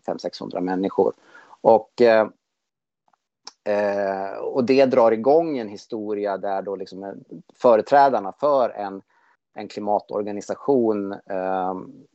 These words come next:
blir anklagade för, för att vara skyldiga till det här. Och de tvingas fly och ska då försöka rentvå sig själva. Men, eh, längs resans gång så får man, liksom, på något sätt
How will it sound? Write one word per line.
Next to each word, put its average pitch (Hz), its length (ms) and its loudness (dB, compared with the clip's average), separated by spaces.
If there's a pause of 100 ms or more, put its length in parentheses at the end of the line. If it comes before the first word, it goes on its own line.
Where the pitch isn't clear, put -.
blir 98 760 2
anklagade 120 600 2
för, - 280 -18
för 104 160 -10
att 92 140 -10
vara 90 280 -4
skyldiga 123 380 -2
till 104 180 -8
det - 60 -14
här. - 260 -14
Och 104 100 -12
de 98 180 -4
tvingas 98 340 -18
fly 180 400 4 (460)
och - 140 -2
ska 110 160 2
då 104 120 -4
försöka 98 420 -6
rentvå 113 460 0
sig - 180 -10
själva. 92 480 -10 (120)
Men, 107 460 -2
eh, 107 280 2 (840)
längs 120 380 2
resans 120 540 0
gång 139 380 2
så 110 180 -6
får 113 200 -2
man, 104 180 -4
liksom, 104 240 -8
på 104 100 -12
något 101 100 -8
sätt - 340 -8